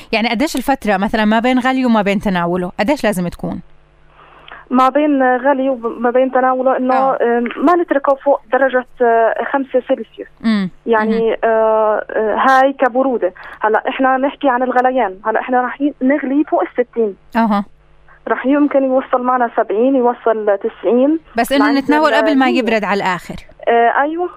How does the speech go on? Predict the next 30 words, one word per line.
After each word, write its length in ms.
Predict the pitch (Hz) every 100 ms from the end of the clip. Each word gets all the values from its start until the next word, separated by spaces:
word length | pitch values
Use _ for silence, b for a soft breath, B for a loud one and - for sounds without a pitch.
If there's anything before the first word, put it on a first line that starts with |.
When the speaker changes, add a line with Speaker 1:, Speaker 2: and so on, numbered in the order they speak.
| -
Speaker 1:
أها. 80 | 226
Speaker 2:
لحتى، 360 | 214 202 196 277
آه، 580 | 285 302 - 240 233 - -
ما 260 | 226 269
نعطي 280 | 285 269 269
فرصة 440 | 277 262 - 247
لل-، 640 | 233 226 233 240 226 214 214
الحمض 420 | 214 214 294 262
الل-، 280 | 240 220 214
اللاكتوز 600 | 220 220 285 - 233 226
الموجود 400 | 220 220 214 262 - -
فيه، 260 | 240 254
حمض 180 | 262 220
Speaker 1:
آه. 80 | 208
Speaker 2:
اللاكتيك 440 | 214 220 - 247 - B B -
الموجود 380 | 226 226 233 254
فيه، 300 | - 254 254
إنه، 200 | 240 240
آه، 160 | 247 - 220
يزيد 560 | 214 226 220 285 247
حموضته، 420 | - 240 254 -
وبالتالي 460 | 240 233 - 254 247
بي-، 340 | 233 254 226 - 214 - _
ممكن 360 | 240 277 269 262
ينعكس 380 | 247 233 269 254 -
Speaker 1:
مهم. 260 | 240 233 208
Speaker 2:
بطريقة 720 | 220 220 214 214 240 285 -
عكسية 520 | 226 233 - 330 294
للقيمة 360 | 202 208 233 214
الغذائية. 460 | 208 208 185 190